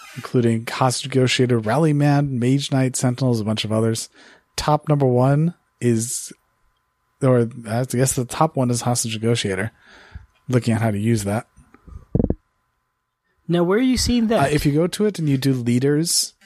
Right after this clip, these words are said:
Speaker 1: on the top of it, uh, you can look and see what
Speaker 2: Ah,
Speaker 1: the
Speaker 2: okay.
Speaker 1: top ones are. And I've been looking at the bottom for the top, which is, I guess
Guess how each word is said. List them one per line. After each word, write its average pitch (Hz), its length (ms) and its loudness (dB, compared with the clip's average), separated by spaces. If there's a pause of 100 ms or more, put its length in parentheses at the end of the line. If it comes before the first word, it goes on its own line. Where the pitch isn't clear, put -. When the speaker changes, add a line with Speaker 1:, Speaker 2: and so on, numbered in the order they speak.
(300)
Speaker 1:
on 123 140 0
the 117 80 -4
top 131 340 -2
of 147 120 0
it, 185 180 0 (680)
uh, 127 140 2
you 120 200 0
can 127 200 2
look 143 200 0
and 135 140 0
see 127 260 2
what 117 100 0
Speaker 2:
Ah, 180 140 2
Speaker 1:
the 185 60 2
Speaker 2:
okay. 185 100 2
Speaker 1:
top 131 240 0
ones 107 360 -2
are. 101 400 -2 (400)
And 113 220 0
I've 110 160 2
been 107 220 0
looking 117 260 2
at 104 80 -2
the - 60 -6
bottom 101 380 -2
for 104 100 -12
the 107 80 -10
top, 101 280 -2
which 104 160 -6
is, 98 240 -4
I 127 80 -2
guess 110 320 -4